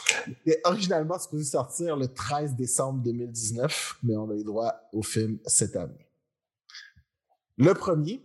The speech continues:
par exemple, le premier, euh, le premier, intéressant, le premier, je savais pas, le, le story du premier, c'était fait par Zack Snyder, je,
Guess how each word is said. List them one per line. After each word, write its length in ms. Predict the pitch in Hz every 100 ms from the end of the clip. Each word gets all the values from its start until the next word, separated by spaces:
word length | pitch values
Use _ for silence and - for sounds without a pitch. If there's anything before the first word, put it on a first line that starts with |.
| -
par 140 | 123
exemple, 460 | 120 117 135 202 131
le 80 |
premier, 580 | 123 135 120 135 175 170 117
euh, 320 | 117 113 107
le 100 | 120
premier, 420 | 139 147 160 240 123
intéressant, 440 | 131 120 - 233 -
le 60 |
premier, 300 | 123 131 180 202
je 60 |
savais 180 | - 117
pas, 120 | -
le, 180 | 202 127
le 100 | 110
story 380 | 107 - 131 165
du 100 | 156
premier, 280 | - 120 156
c'était 160 | -
fait 180 | - 127
par 140 | 117 104
Zack 180 | 117
Snyder, 360 | - 113 101 131
je, 120 | -